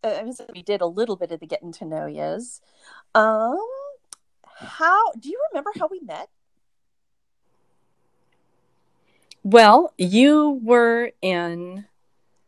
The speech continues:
Speaker 2: my freshman government class. Or was it just history? I don't remember. When I first went, when
Speaker 1: Oh,
Speaker 2: I first
Speaker 1: U S
Speaker 2: started at
Speaker 1: history.
Speaker 2: that school.
Speaker 1: Yeah. It was
Speaker 2: U S
Speaker 1: U S
Speaker 2: history. Second semester, freshman year,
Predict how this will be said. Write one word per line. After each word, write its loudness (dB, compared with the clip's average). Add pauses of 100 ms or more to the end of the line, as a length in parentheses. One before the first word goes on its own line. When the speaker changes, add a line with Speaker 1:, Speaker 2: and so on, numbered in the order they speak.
(360)
Speaker 2:
my -2
freshman -4 (1300)
government 0 (160)
class. -12
Or -12
was -8
it -14
just -12
history? -8
I 4
don't 0
remember. -4 (420)
When 6
I 6
first 2 (220)
went, -4 (680)
when 0
Speaker 1:
Oh, 8
Speaker 2:
I 4
first -4
Speaker 1:
U 0
S -2
Speaker 2:
started 0
at -10
Speaker 1:
history. -12
Speaker 2:
that -12
school. -20
Speaker 1:
Yeah. 0 (380)
It -10
was -4
Speaker 2:
U -4
S -6
Speaker 1:
U -2
S 0
Speaker 2:
history. -10 (480)
Second -2
semester, -10
freshman -8
year, -12